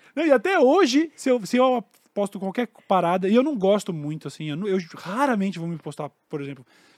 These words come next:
fumando maconha e tal, por uma questão pessoal, besta, assim, eu sei lá,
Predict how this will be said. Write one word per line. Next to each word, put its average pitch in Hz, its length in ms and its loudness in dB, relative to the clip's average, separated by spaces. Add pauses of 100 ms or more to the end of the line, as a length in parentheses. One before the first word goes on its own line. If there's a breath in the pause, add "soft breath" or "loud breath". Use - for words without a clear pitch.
fumando 147 280 -10
maconha 135 380 -12
e 131 60 -10
tal, 147 280 -6 (380 soft breath)
por 392 120 -4
uma 415 40 -8
questão 339 240 -4
pessoal, 190 500 -4
besta, 135 580 -10
assim, 117 300 -14 (160)
eu 214 140 -12
sei - 280 -14
lá, 120 200 -8